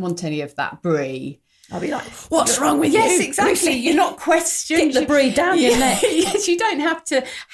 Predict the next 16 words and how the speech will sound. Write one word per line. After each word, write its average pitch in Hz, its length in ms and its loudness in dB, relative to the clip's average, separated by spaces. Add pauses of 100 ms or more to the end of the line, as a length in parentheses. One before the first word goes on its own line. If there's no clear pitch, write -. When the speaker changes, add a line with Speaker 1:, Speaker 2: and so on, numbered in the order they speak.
(100)
Speaker 1:
have 262 220 0
a 226 60 2
one-liner 226 840 2
ready 202 460 0
to 165 160 -8
explain 208 800 -2
yourself 143 500 -4
about 165 240 -2
the 160 80 -8
reason 156 380 -4
that 156 160 -6
you 160 100 -6
don't 156 300 -4
like 151 340 -8
brie 151 260 -4
cheese. 143 540 -6